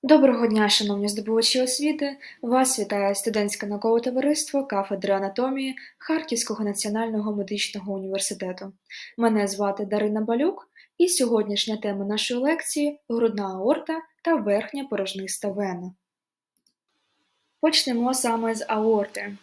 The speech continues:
основного стовбура артерій великого кола кровообігу, що, як ми пам'ятаємо, відходить від лівого шлуночка.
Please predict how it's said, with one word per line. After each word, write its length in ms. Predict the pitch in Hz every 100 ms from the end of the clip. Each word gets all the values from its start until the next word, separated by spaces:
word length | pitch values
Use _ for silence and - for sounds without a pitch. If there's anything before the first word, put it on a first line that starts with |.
| -
основного 600 | 233 233 233 226 247 262
стовбура 500 | 247 240 233 220 226
артерій 500 | 220 - 220 220 214 226
великого 580 | 220 220 214 214 208
кола 300 | 202 208 196
кровообігу, 720 | 196 214 202 196 185 196 - 196 _ _ - - -
що, 400 | - - - 214
як 380 | 277 214 196 -
ми 100 | 220
пам'ятаємо, 720 | 208 196 185 202 254 294 311 311 - -
відходить 580 | 262 277 208 208 202 214
від 140 | 208
лівого 320 | 190 190 202
шлуночка. 540 | 196 202 185 - -